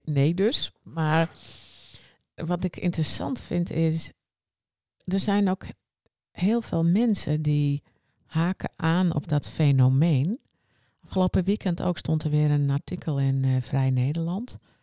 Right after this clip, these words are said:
Eigenlijk zo van, "Ja, moeten wij nou eigenlijk altijd groeien van ellende?" Dus mensen hebben ook de neiging om zich er tegen af te zetten.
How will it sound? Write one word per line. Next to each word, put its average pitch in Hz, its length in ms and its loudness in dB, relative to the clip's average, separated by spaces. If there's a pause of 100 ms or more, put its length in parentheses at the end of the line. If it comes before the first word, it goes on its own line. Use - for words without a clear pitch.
(760)
Eigenlijk 170 420 -2
zo 160 140 2
van, 160 140 0
"Ja, 147 100 4
moeten 175 300 -2
wij 143 180 2
nou 127 180 2
eigenlijk 127 300 -2
altijd 131 300 -4
groeien 127 360 -2
van 120 220 -2
ellende?" 117 480 -2 (880)
Dus 160 240 -2
mensen 175 340 0
hebben 175 200 -2
ook 185 240 -2
de 175 80 0
neiging 170 680 -2
om 156 400 0
zich - 320 -4
er 160 100 -4
tegen - 300 -4
af - 200 -8
te - 100 -6
zetten. - 360 -4